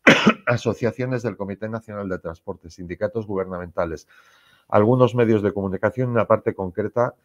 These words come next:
política, para intentar desacreditar intencionadamente todo lo posible y lo imposible las moni-, movilizaciones anunciadas por plataforma, han señalado.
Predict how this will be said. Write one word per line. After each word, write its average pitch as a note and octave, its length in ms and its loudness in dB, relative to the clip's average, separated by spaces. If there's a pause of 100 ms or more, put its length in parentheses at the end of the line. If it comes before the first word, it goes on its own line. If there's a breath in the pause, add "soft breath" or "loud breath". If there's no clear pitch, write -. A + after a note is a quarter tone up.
(460)
política, G2 560 0
para F#2+ 200 -6
intentar F#2+ 400 -2
desacreditar G2 800 -2
intencionadamente A#2 1400 -4
todo C3 360 -2
lo A2 140 -2
posible A#2+ 560 -8
y A2 100 -4
lo A#2 120 -2
imposible B2 480 -2
las G2 200 -4
moni-, F2+ 380 -8
movilizaciones F#2 840 -6
anunciadas G#2 380 -4
por F#2 180 -8
plataforma, D2+ 580 -10
han D2+ 60 -18
señalado. D2+ 540 -12